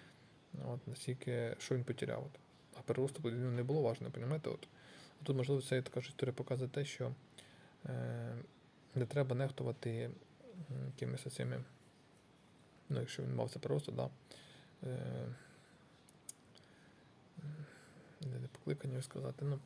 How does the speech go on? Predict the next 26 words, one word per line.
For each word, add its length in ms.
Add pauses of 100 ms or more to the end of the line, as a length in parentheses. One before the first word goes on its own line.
(2250)
е, 460 (2750)
ну, 180 (880)
може 140
підібрати 400
слів. 280 (1200)
Ви 80
зрозуміли, 320
да, 120
що 140
я 60
можу 120
сказати, 300
те, 140
що, 180 (560)
е, 460 (600)
цими 160
особливостями 600
переросту, 440 (180)
то, 80
наприклад, 320
так 100
само 160
благословення, 480
це 120
все, 160
от. 120